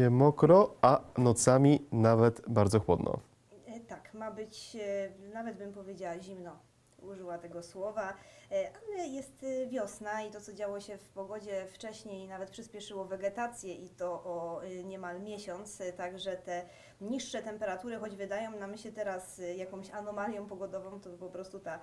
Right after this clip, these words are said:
Speaker 2: temperatura teraz jest, e, normalna. Kogoś tutaj, czy to mnie nie słychać? <laughs> Okazało się, widzę, jakieś są teraz, czyli te wszystkie ciekawostki muszę jeszcze raz powtórzyć, widzisz? <laughs> Wszystkie ciekawostki, które powie-, które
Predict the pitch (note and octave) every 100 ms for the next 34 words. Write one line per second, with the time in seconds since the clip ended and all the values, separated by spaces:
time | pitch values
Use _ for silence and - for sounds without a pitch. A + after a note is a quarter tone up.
0 | - - - F3+ F3 D#3+ F#3 F3+ F3 E3
1 | D#3 F3 C#3+ - F#3 F#3 F#3+ G3 G3+ E3+
2 | C3 C3 - - - - _ - - _
3 | - - - - - - A3 G#3+ A3 G3+
4 | G#3 G3+ A3 G#3 G#3 G#3 F#3+ F3+ F3+ G3
5 | A#3 C#4+ F#4 A4 D4+ - F#4+ F#4 C#4+ B3
6 | A#3+ - A#3 B3 - A3+ G#3+ C4 A3+ G3
7 | G3 G3 - F#3 F3 - - - G#3+ F3
8 | - A3+ G#3+ A3+ A3+ F4 - D4+ C4+ -
9 | B3 F#4 - A#3+ A3+ B3+ C4 A3+ G3+ G3+
10 | G3 G3 E3+ D#3+ F3 D#3+ D3+ F#3 - -
11 | E4 - _ _ _ - D#4+ - - -
12 | - G3+ - G3 F3+ F3 F3 F#3+ F#3+ F3+
13 | F#3 F3 F3+ F3 E3 F3+ F3 F#3+ F3 E3+
14 | E3